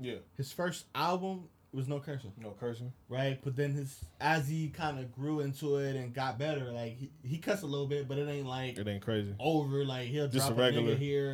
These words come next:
Speaker 2: a fuck
Speaker 1: Right.
Speaker 2: there, but it ain't like a, uh, it
Speaker 1: Yeah.
Speaker 2: ain't like every other, every other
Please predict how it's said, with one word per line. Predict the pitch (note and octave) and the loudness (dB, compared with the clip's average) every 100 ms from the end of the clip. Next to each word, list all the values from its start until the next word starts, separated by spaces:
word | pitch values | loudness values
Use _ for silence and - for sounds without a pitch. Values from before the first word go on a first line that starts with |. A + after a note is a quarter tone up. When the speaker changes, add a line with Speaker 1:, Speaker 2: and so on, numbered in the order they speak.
| B2+ | -2
Speaker 2:
a | |
fuck | A2 | 4
Speaker 1:
Right. | A2+ G2 | 6 4
Speaker 2:
there, | D3 C#3+ C3+ B2 | 2 -2 0 -2
but | B2+ | -2
it | C#3 | -2
ain't | C#3+ C3 | -2 -2
like | B2+ B2 | -4 -4
a, | A#2+ - | -6 -4
uh, | A#2+ A2 G#2 G2 - - - - - - - - - - - - - - | -4 -4 -4 -8 -12 -20 -20 -20 -20 -20 -20 -20 -20 -18 -16 -16 -18 -2
it | - | 6
Speaker 1:
Yeah. | C#3+ | 6
Speaker 2:
ain't | C#3+ | 6
like | C3+ B2 | -2 -2
every | C#3+ C3+ C3+ | 0 0 0
other, | A#2 A#2+ | -2 -4
every | C#3+ D#3 | 2 4
other | D#3 | 4